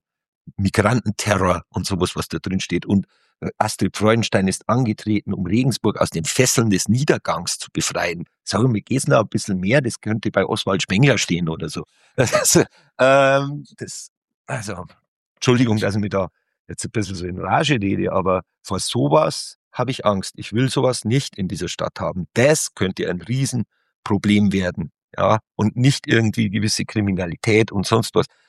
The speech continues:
Das, wenn, wenn wir weiter so spalterisch umeinander tun, und man sieht ja, dass die Stadt zum Teil gespalten ist, wenn man Konrad-Siedlung, Burg-Weinting, Innenstadt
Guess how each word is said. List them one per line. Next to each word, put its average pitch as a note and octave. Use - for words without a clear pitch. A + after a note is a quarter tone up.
Das, -
wenn, G2+
wenn G#2
wir G2
weiter G#2+
so A#2+
spalterisch G#2
umeinander G2
tun, G#2
und G2
man F#2
sieht A#2+
ja, A#2
dass G#2
die -
Stadt -
zum G2
Teil F#2
gespalten F#2
ist, -
wenn F2
man F2
Konrad-Siedlung, A2
Burg-Weinting, G#2
Innenstadt G#2